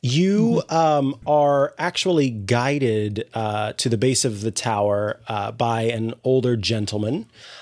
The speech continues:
Speaker 1: Um, and when you get to the base of the tower, uh, you are simply told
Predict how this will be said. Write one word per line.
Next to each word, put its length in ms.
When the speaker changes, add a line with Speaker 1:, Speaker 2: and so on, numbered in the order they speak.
Speaker 1:
Um, 720
and 560
when 460
you 360
get 240
to 220
the 100
base 320
of 80
the 80
tower, 600
uh, 580
you 480
are 120
simply 400
told 600